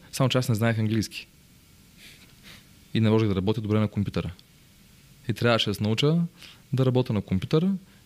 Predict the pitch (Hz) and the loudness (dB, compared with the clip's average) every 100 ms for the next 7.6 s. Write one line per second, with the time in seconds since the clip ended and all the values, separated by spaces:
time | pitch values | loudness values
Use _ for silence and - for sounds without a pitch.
0 | - 123 117 139 139 117 131 151 151 135 | -6 -2 0 2 2 2 2 2 2 2
1 | 123 113 107 104 107 101 117 123 - 90 | 2 2 0 0 0 0 -2 -2 -4 -2
2 | 98 107 151 190 - - - - - 139 | 0 2 2 0 -4 -16 -20 -20 -6 -2
3 | 135 139 139 139 123 117 104 120 113 101 | 0 0 0 0 0 0 0 0 0 0
4 | 104 95 - - 120 - 143 139 110 110 | 0 -2 -6 -2 -2 -4 -6 -6 -2 0
5 | 95 131 170 - - - - 117 123 120 | 2 0 -4 -8 -20 -14 -6 -2 2 2
6 | 113 110 - - 104 - 107 104 104 98 | 0 -2 -6 -4 -4 0 -2 0 0 -2
7 | - - 95 98 131 - | -4 -2 -2 0 0 0